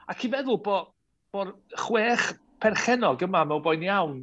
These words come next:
i fynd i drafod sut ma' nhw'n gwneud mwy o bres. Achos dyna'r, dyna'r cwbl ydi o. Sgennyn nhw ddim diddordab mewn pêl-droed o gwbl. A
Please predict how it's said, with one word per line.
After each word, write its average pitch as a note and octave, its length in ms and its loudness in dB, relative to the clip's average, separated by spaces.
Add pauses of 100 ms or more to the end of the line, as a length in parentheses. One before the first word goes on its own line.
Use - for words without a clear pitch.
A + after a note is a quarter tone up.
(360)
i G3 60 -10
fynd F3+ 220 -2
i D#3+ 100 0
drafod D#3 560 6 (1300)
sut A3 340 6
ma' G#3+ 100 6
nhw'n A3+ 220 8
gwneud F#3 220 4
mwy F3+ 120 6
o D#3+ 80 6
bres. D3+ 440 0 (160)
Achos - 180 -4
dyna'r, C4 320 2
dyna'r B3 300 -2
cwbl D3+ 300 -4
ydi C3 140 -8
o. A#2+ 60 -4 (240)
Sgennyn A3 340 4
nhw G#3+ 200 8
ddim G#3+ 480 4
diddordab F#3+ 720 4
mewn D#3 180 -8
pêl-droed C#3+ 560 0
o B2+ 80 -6
gwbl. C#3+ 220 -2
A - 20 2